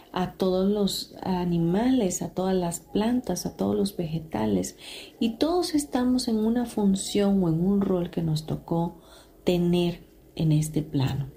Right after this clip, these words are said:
Pero al, al estresarnos, al pensar solamente en, eh, con este pensamiento que es siempre el relevante en un ser humano, que es el pensamiento egoico, no nos permitimos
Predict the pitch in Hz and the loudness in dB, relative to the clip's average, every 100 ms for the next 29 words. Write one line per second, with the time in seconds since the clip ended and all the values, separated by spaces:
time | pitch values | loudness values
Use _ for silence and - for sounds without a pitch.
0 | - - - - - - - - - - | -20 -20 -20 -20 -20 -20 -20 -20 -20 -20
1 | - - - - 220 214 214 208 - - | -20 -20 -12 -2 0 2 2 2 2 -2
2 | 196 190 185 185 185 - 196 - 190 185 | 2 4 4 4 4 2 0 0 0 0
3 | - 226 226 226 185 175 175 - 175 175 | 0 0 2 2 0 0 -2 -4 -2 -2
4 | 175 180 170 170 - 220 214 - 190 185 | -2 -2 -2 -2 0 0 0 0 0 2
5 | 180 180 185 175 165 147 - 165 160 160 | 2 0 0 0 2 0 -2 -2 0 -2
6 | - 165 165 170 202 196 175 165 156 156 | -2 0 0 0 -4 -2 -2 -2 0 2
7 | 170 180 185 185 160 156 156 160 160 160 | 2 2 0 0 -2 -2 -4 0 0 -2
8 | - - - - 180 175 175 165 156 151 | -6 -8 -6 0 0 0 -2 0 2 2
9 | 143 147 147 156 160 160 147 147 156 156 | 2 2 2 2 0 0 0 2 0 0
10 | 151 147 147 151 147 147 147 - - 143 | 0 2 2 2 0 -2 -2 -2 -2 -2
11 | 143 143 147 156 160 156 151 143 147 147 | 0 0 0 0 0 2 2 0 -4 -6
12 | - - - - - - - 254 311 294 | -12 -20 -20 -20 -20 -8 0 2 2 0
13 | 269 226 220 233 233 185 180 - - | -2 -2 -2 0 0 2 2 -2 -10